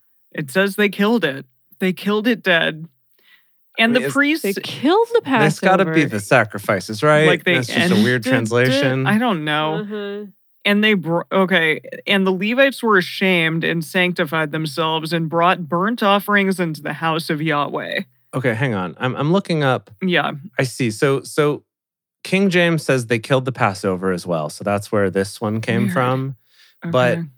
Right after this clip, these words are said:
Speaker 2: all the other translations say something along the lines of they killed the Passover lamb.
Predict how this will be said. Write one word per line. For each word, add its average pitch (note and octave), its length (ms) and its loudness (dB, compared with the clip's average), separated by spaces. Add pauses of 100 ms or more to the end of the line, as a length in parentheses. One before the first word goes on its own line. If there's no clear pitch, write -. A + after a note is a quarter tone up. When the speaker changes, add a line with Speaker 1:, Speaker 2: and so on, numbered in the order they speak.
(220)
Speaker 2:
all F3 300 4
the E3+ 120 4
other D#3+ 200 4
translations F3 760 0
say C3 480 0
something D3 460 0
along A#2+ 300 0
the G#2 100 0
lines G#2+ 340 0
of G2 220 -2
they A2 160 0
killed A#2+ 500 0
the G#2+ 100 0
Passover G2+ 580 -2
lamb. D#2+ 480 -6